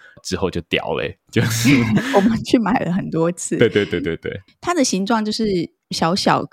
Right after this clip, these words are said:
Speaker 2: 圆圆的，
Speaker 1: 圆圆的。
Speaker 2: 有一点像荷兰小松饼的形状，
Speaker 1: 嗯。
Speaker 2: 然后它也很好入口，就它不会很大一个，你可能一口一个就可以吃掉。
Speaker 1: 对，所以那边就是我觉得蛮适合推荐给大家，它应该是下午三四点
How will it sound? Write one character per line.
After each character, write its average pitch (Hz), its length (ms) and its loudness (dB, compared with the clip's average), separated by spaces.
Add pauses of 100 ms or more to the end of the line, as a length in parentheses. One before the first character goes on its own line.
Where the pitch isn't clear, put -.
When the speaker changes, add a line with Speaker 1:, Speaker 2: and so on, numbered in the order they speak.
(120)
Speaker 2:
圆 160 200 0
圆 170 240 -2
的， - 100 -8
Speaker 1:
圆 95 100 -4
圆 90 220 -2
的。 - 100 -2
Speaker 2:
有 240 80 2
一 - 20 0
点 202 240 -2
像 214 220 2
荷 190 140 0
兰 170 200 0
小 156 180 0
松 175 280 -2
饼 - 180 -4
的 - 260 -4
形 - 220 -6 (160)
状， - 220 0
Speaker 1:
嗯。 82 180 -6 (180)
Speaker 2:
然 170 140 -6
后 220 80 0
它 226 140 2
也 180 80 2
很 170 180 -2
好 156 220 -2
入 180 260 0
口， - 240 -6 (240)
就 - 100 -2
它 185 80 2
不 185 140 -2
会 156 120 2
很 160 200 -8
大 156 240 -2
一 135 60 -6
个， 131 140 -8
你 175 100 -4
可 196 100 -2
能 190 120 -4
一 185 80 -2
口 - 280 -6
一 156 60 -4
个 147 200 -2
就 151 140 -2
可 170 100 -4
以 - 120 -6
吃 - 260 -4
掉。 - 100 -8 (160)
Speaker 1:
对， - 220 -6 (200)
所 98 200 0
以 87 240 -2
那 107 100 0
边 92 600 0
就 92 180 -2
是 - 280 -4
我 82 140 -4
觉 85 160 -4
得 85 260 -2
蛮 82 540 -4
适 104 220 -2
合 80 140 -2
推 82 120 -8
荐 80 140 -4
给 73 80 -8
大 80 160 -4
家， 80 140 -4
它 147 200 -2
应 180 140 -4
该 156 100 -2
是 127 200 -4
下 110 420 -4
午 - 300 -6
三 82 200 -6
四 87 160 -4
点 58 220 -10